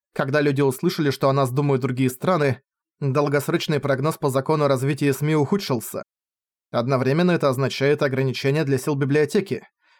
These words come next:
Но если закон о развитии аннулируют, силы библиотеки уже и не нужны будут.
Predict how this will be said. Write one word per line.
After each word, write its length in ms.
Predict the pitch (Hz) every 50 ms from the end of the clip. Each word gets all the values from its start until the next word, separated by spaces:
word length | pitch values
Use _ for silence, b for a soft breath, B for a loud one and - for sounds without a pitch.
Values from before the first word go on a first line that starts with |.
| _ _ -
Но 100 | 285 302
если 180 | - - 170
закон 300 | 139 135 139 - 170 156
о 40 | 147
развитии 340 | 139 123 120 139 147 - 151
аннулируют, 600 | 127 127 120 123 175 202 190 180 170 160 - - _ _ _ _ _ _ _ _
силы 320 | - - - 151 143 143
библиотеки 520 | 131 139 127 131 131 127 127 160 170 - 190
уже 320 | 151 135 110 131 135 131
и 40 | 135
не 80 | 143
нужны 340 | 143 143 131 110 - 143 175
будут. 460 | 202 196 123 - - - - - _